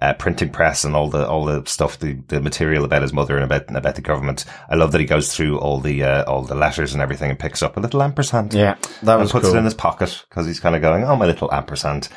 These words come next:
Speaker 1: uh, my little pet. I've got a little stamp now that, that I can use, uh, in future." So I thought, I just thought it was a little cute, uh, cute touch that was in there.
Speaker 2: Yeah,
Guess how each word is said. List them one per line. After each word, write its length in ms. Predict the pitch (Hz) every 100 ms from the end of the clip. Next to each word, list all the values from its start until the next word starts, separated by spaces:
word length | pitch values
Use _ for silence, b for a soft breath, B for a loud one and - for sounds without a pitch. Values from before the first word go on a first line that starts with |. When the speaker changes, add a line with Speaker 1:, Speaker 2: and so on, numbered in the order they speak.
| B B
Speaker 1:
uh, 120 | 71 69
my 100 | 76
little 180 | 67 69
pet. 340 | 73 67 - B B
I've 120 | 76
got 140 | - 76
a 40 | 57
little 240 | 67 71 -
stamp 420 | - 87 78 -
now 160 | 69 65
that, 220 | 71 -
that 120 | 71
I 60 | 69
can 160 | 73
use, 320 | 67 67 - -
uh, 180 | 69 64
in 80 | 76
future." 380 | - - - 139
So 140 | -
I 40 |
thought, 160 | - 143
I 60 | 139
just 120 | 139
thought 120 | 127
it 40 | 95
was 80 |
a 40 | 90
little 100 | -
cute, 280 | - 78 -
uh, 160 | 62 -
cute 220 | 90 -
touch 260 | - - -
that 100 | -
was 100 | -
in 80 |
there. 120 | 131 113
Speaker 2:
Yeah, 160 | 95